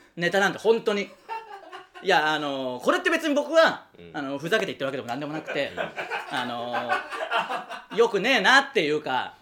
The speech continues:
Speaker 1: こんなの受かるわけねえよっていう面もあるんだよ、僕はね。
Speaker 2: うん、うん、うん。
Speaker 1: あの、もう、受けるだけのネタ、強引に笑いを取るようなネタなわけじゃないですか。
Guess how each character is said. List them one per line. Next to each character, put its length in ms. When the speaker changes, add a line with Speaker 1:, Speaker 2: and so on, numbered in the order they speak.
Speaker 1:
こ 160
ん 140
な 100
の 340
受 220
か 120
る 60
わ 80
け 100
ね 280
え 40
よ 100
っ 60
て 60
い 60
う 140
面 160
も 80
あ 40
る 60
ん 20
だ 60
よ、 40
僕 160
は 60
ね。 160
Speaker 2:
う 40
ん、 20
う 40
ん、 460
う 20
ん。 40
Speaker 1:
あ 100
の、 300
も 380
う、 580
受 100
け 140
る 240
だ 100
け 80
の 120
ネ 100
タ、 280
強 240
引 120
に 60
笑 220
い 40
を 20
取 160
る 160
よ 160
う 40
な 80
ネ 140
タ 420
な 120
わ 80
け 80
じ 40
ゃ 40
な 80
い 20
で 40
す 60
か。 140